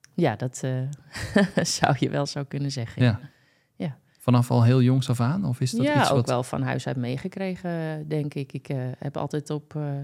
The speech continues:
Speaker 1: scouting gezeten, vanaf mijn vierde al. En, eh,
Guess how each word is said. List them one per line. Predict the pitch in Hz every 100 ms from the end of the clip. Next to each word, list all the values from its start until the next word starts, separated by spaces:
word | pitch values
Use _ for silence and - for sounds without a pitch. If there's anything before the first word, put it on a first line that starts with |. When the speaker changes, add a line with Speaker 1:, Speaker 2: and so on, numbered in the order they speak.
| 151 -
Speaker 1:
scouting | - 170 180 180 175
gezeten, | 175 180 180 180
vanaf | - 165 160
mijn | 156
vierde | - 175 175
al. | 170 175 214 - _ _ _ _ _ _ _ _
En, | - 160
eh, | 127